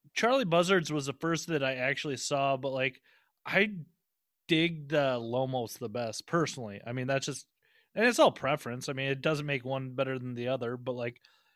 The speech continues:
I, that Lomos is still, it's just so out there. Like, that's,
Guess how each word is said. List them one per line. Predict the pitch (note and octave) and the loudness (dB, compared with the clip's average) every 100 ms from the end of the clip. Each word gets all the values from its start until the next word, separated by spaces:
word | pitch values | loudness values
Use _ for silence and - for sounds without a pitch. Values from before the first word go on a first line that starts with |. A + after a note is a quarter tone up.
| _ _ - | _ _ 0
I, | C#3 E3 - | 2 2 0
that | D3 D3+ D3 | 2 4 4
Lomos | D#3 F#3 G3+ E3+ C3+ - - _ - | 6 8 10 8 6 -2 -10 _ -2
is | D3+ C#3 | -2 0
still, | - F#3 F3 | 2 6 6
it's | E3+ E3 | 4 2
just | - A#3+ - _ _ _ _ _ | 4 2 0 _ _ _ _ _
so | - - - F#3+ F#3 B2+ | -6 -2 6 8 8 6
out | C#3+ C#3+ | 4 4
there. | C#3 G#2 F#2+ _ _ - | 0 -4 -8 _ _ -6
Like, | C3 B2+ B2 - _ _ _ _ _ _ _ _ _ | 0 0 -2 -20 _ _ _ _ _ _ _ _ _
that's, | - D3 - | 4 4 4